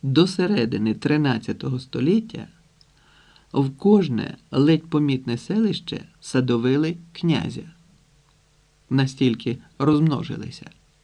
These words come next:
Ось на які уділи посадив своїх синів у тисяча двісті дванадцятому році ростовсько-суздальський князь Всеволод, Велике Гніздо.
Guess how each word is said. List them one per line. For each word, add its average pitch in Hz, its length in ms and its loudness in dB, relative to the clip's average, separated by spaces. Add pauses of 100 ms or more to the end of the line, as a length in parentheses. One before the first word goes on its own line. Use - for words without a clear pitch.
(880)
Ось 202 260 2
на 147 80 0
які 131 320 0
уділи 151 560 2
посадив 131 540 -2
своїх 131 460 -2
синів 123 540 -2 (360)
у 147 100 0
тисяча 147 440 2
двісті 131 480 0
дванадцятому 117 920 0
році 185 420 0 (400)
ростовсько-суздальський 143 1300 0
князь 151 500 -2 (240)
Всеволод, - 720 -2 (200)
Велике 113 460 -2
Гніздо. 123 460 -2